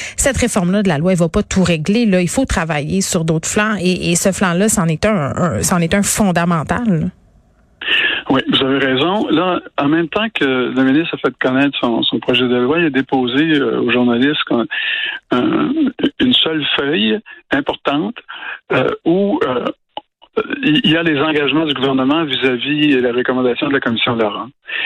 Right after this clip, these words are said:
Speaker 2: Et le premier axe qui est nommé, c'est le, c'est l'axe promotion et prévention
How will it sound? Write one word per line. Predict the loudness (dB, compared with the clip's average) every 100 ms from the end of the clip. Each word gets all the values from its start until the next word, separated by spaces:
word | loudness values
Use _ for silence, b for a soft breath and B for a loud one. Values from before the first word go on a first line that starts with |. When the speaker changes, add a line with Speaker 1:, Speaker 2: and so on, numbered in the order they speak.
| B -2
Speaker 2:
Et | -2
le | -2
premier | -2 0 2 2
axe | 0 -4 -4 -6 -6 -10 B B B _ -4
qui | 0
est | 2
nommé, | 2 0 0
c'est | 0
le, | -2 -2 -4 -4 -4
c'est | -2
l'axe | 0 0 -4 -8 -6
promotion | -2 0 0 0 0 0
et | -2
prévention | 0 0 0 -2 0 0